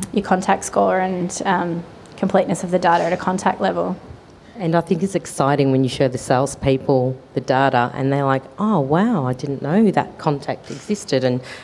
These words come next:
Speaker 2: "Oh, great, they're engaging with us." So that's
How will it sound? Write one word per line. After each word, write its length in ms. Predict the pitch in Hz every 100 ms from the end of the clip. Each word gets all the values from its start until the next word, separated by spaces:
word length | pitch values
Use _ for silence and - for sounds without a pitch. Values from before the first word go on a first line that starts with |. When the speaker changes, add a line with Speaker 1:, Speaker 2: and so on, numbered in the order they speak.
| - -
Speaker 2:
"Oh, 160 | 196 202
great, 420 | - 139 226 208
they're 120 | 151
engaging 500 | 147 151 170 208 -
with 140 | 185 139
us." 120 | 127
So 440 | - 151 151 147 147 - - 175
that's 420 | 170 185 - -